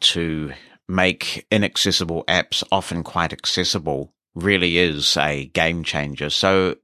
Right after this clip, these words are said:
things keep changing in VoiceOver, in my view, for the better with every release of I O S. One of the best devices I have bought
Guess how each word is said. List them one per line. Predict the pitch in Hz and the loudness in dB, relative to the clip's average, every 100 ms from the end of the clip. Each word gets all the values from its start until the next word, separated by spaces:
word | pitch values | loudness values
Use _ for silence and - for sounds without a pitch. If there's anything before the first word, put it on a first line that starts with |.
| - | -8
things | - 151 202 | -2 0 0
keep | - 143 135 | -2 0 0
changing | - - 107 117 87 80 | 0 0 2 2 0 -2
in | 82 | -4
VoiceOver, | 78 80 78 80 76 | -4 -4 0 -2 -2
in | 78 | -4
my | 80 82 | -2 -2
view, | 80 78 | -2 -6
for | 73 - | -6 -6
the | 71 | -8
better | - 87 95 69 60 - - - _ _ | 0 0 2 -2 -4 -8 -20 -20 _ _
with | 76 87 80 | -4 0 4
every | 92 107 92 | 4 4 0
release | 69 64 64 55 - | 0 -4 -4 -2 -2
of | 71 76 | -2 -2
I | 71 69 | -2 0
O | 76 | 0
S. | 76 - - - _ _ _ _ _ _ | -2 0 -2 -4 _ _ _ _ _ _
One | 117 120 123 | 2 4 4
of | 95 | 2
the | 87 | -2
best | 71 120 127 - - | 2 4 4 0 -2
devices | - 87 87 101 - 71 67 | 0 2 2 2 0 0 0
I | 87 | 0
have | 85 85 71 | 0 -2 -2
bought | 92 80 53 - | -2 -2 -2 -6